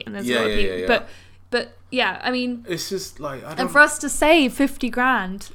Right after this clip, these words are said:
Speaker 1: like,
Speaker 2: And
Speaker 1: if we
Speaker 2: then
Speaker 1: were to start saving now for fifty grand, forget it. And obviously everyone in, during this time especially, like, and also we're about to enter into a recession, so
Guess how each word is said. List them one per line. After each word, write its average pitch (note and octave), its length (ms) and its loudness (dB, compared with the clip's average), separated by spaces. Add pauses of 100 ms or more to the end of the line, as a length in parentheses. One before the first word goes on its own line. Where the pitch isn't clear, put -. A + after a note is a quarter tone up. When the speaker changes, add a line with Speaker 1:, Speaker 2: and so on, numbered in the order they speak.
(120)
Speaker 1:
like, A#3+ 140 4
Speaker 2:
And F#3 100 0
Speaker 1:
if - 40 2
we D#4+ 80 4
Speaker 2:
then E4 60 2
Speaker 1:
were E4 80 2
to D4+ 120 -4
start C#4+ 280 2
saving C4 340 -2
now A3 200 -2
for F3+ 120 -16
fifty A#3 440 -6
grand, G3 500 -4 (440)
forget C#4 500 -2
it. A3 200 -4 (300)
And C4 120 -4
obviously C#4+ 320 -2
everyone B3+ 640 -4 (140)
in, A#3+ 100 -4
during A#3 300 -2
this A3+ 160 -8
time A#3 180 -6
especially, A3+ 720 -6
like, G#3+ 200 -8 (120)
and A#3+ 160 -2
also C#4 320 -2
we're A#3 140 0
about A#3 280 -2
to - 120 -12
enter A#3 260 -6
into A3+ 280 -4
a A3 60 -8
recession, G#3+ 640 -6
so G#3+ 300 -6